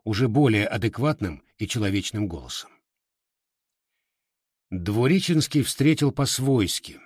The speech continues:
в халате, и даже провёл по своим апартаментам небольшую экскурсию.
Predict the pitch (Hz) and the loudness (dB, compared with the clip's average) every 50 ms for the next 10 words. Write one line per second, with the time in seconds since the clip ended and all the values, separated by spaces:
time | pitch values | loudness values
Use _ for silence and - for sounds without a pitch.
0 | _ _ - - - - - 180 180 170 117 85 - - - - - _ _ _ | _ _ -20 -14 -8 -4 -2 0 0 0 0 -2 -4 -8 -14 -14 -16 _ _ _
1 | _ _ _ _ _ _ _ _ - 85 98 107 117 104 110 104 - 117 113 110 | _ _ _ _ _ _ _ _ -6 -4 -2 0 0 0 0 -2 0 0 2 2
2 | 135 131 117 - 120 - - 113 117 117 113 117 107 - 120 - - 98 95 104 | 2 2 2 0 -2 -2 0 0 0 2 2 0 0 0 -2 -2 -2 0 2 2
3 | 120 135 135 117 - 123 113 95 - - - - - 107 107 104 98 107 104 - | 4 4 2 2 2 0 0 -2 -4 -10 -20 -12 -4 0 0 2 2 2 0 0
4 | - - 110 107 110 113 110 - - - - - 85 - - - - - | 0 0 2 2 2 0 -2 -6 -8 -10 -10 -12 -14 -12 -12 -12 -12 -14